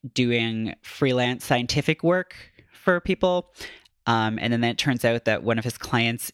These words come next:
is, like, is Adolf Hitler, and he's, like, filling up children's balloons with, with deadly gas. And, um, Shake is, like, mortified to discover this.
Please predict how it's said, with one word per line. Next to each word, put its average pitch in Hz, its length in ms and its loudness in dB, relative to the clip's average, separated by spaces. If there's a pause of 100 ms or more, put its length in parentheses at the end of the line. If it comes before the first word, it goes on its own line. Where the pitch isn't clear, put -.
is, 107 400 -2
like, - 500 -2 (280)
is 117 260 -2
Adolf 117 260 0
Hitler, 117 380 0
and 110 140 -2
he's, 107 360 -2 (400)
like, - 100 -2
filling 135 380 2
up 123 100 -2
children's 131 480 0
balloons 135 580 0
with, - 220 -4 (100)
with 113 260 -4
deadly 117 280 2
gas. 110 580 0 (140)
And, 110 260 0
um, 107 380 -2 (380)
Shake 123 360 2
is, 127 120 0
like, 123 120 2
mortified 110 600 2
to - 100 -4
discover 110 360 0
this. 113 360 0